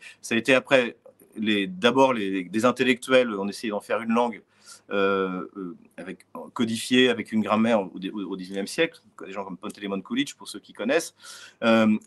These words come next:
et ensuite, c'est les savants soviétiques qui ont donné une grammaire. <clears throat> Donc, euh, pendant la, l'ukrainisation forcée par Staline de, de, de l'Ukraine,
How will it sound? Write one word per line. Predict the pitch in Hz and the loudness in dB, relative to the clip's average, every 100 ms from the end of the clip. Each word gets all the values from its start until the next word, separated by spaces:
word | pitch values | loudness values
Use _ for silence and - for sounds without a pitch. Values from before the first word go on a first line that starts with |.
| _ | _
et | - 127 | 2 4
ensuite, | 117 160 | 4 -2
c'est | - | -2
les | 120 | -2
savants | - 123 131 | 2 4 4
soviétiques | 131 120 117 - 185 | 2 2 2 0 -4
qui | - | 0
ont | 127 | 0
donné | 123 120 143 175 - _ - | 4 4 4 2 -6 _ -4
une | 131 | 2
grammaire. | 123 131 117 95 - _ _ _ _ _ _ _ - - - | 4 4 2 -4 -8 _ _ _ _ _ _ _ -8 -2 4
<clears throat> | - 127 110 - | 4 4 -4 -4
Donc, | 117 110 | -4 -2
euh, | 104 98 92 90 | -2 -4 -6 -4
pendant | 120 131 | 2 4
la, | 110 - - - | 4 0 -18 -8
l'ukrainisation | 113 - 127 117 123 | -4 0 0 0 -2
forcée | 117 110 - 139 | -2 -2 -2 0
par | 120 - | 0 0
Staline | 123 120 143 | -2 0 -2
de, | 110 104 95 | -2 -2 -2
de, | 92 98 | -4 -6
de | 92 101 | -6 -6
l'Ukraine, | 107 - 90 | -6 -6 -10